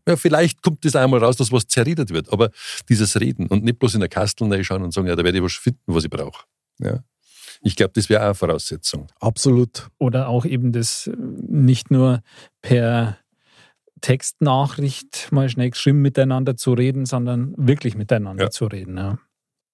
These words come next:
Speaker 2: Ja, da kommt aber noch eine Eigenschaft hinzu, die dabei ganz wichtig wäre, nämlich,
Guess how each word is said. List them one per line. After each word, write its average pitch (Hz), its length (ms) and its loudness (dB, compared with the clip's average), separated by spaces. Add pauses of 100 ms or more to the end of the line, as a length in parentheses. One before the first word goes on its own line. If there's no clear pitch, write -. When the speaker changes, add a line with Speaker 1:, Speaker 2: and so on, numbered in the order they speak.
(140)
Speaker 2:
Ja, 120 320 2
da 131 140 -2
kommt 151 200 -4
aber 143 160 4
noch 143 140 2
eine 147 240 2
Eigenschaft 160 480 2
hinzu, 160 280 -2
die 147 120 -2
dabei 135 260 2
ganz 143 320 2
wichtig 117 400 -2
wäre, 120 360 2 (680)
nämlich, 147 680 2